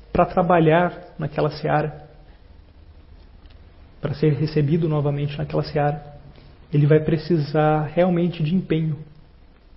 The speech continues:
Um empenho que ele não teve na vida dele até aquele momento. E porque ele não teve aquele empenho até aquele momento, ele viveu as dores que ele viveu. Nós somos sempre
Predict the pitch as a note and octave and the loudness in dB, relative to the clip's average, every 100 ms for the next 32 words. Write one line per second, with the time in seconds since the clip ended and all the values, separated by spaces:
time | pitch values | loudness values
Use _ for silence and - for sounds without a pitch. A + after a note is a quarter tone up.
0 | - - - - D#3 D#3 D#3+ E3 E3 F3 | -20 -20 -20 -10 -2 0 2 0 0 0
1 | F3+ G3 G3 E3+ E3 D3+ D3+ D3+ D3 D#3+ | 0 0 0 0 0 0 4 4 4 2
2 | D#3+ D#3+ F3 G3 G3+ D3+ - - - - | -2 -2 0 2 2 0 -4 -12 -20 -20
3 | - - - - - - - - D3+ D3+ | -20 -20 -20 -20 -20 -20 -18 -6 -4 -2
4 | E3+ F#3+ G#3 G3 E3 - D#3 D3+ C#3 C#3 | 2 6 6 6 0 0 2 2 0 -6
5 | - - - - C#3 D3+ D3+ D3+ D#3+ D#3+ | -10 -20 -20 -12 -4 0 0 0 0 0
6 | D3+ C3+ D3 D3 D3+ C#3+ C#3 D#3+ F3 - | 0 -2 -4 0 0 0 0 -2 -4 -10
7 | - - _ _ - _ - - _ - | -20 -20 _ _ -20 _ -20 -20 _ -10
8 | G3+ D#3+ E3+ G3+ F3 F3 E3+ D3 D3 D3 | 2 2 4 2 4 4 4 2 2 2
9 | - D3 D3 C#3+ C3+ C3 - - - - | 0 0 0 0 -2 -6 -12 -20 -20 -20
10 | - _ _ _ - _ _ - - - | -20 _ _ _ -20 _ _ -20 -20 -20
11 | - - - _ _ _ _ _ - - | -20 -20 -20 _ _ _ _ _ -20 -20
12 | - _ - - D3 E3+ E3 D#3 - E3+ | -20 _ -8 -2 0 2 0 0 -2 0
13 | F3 E3+ F3 F3 E3+ | 0 0 2 2 0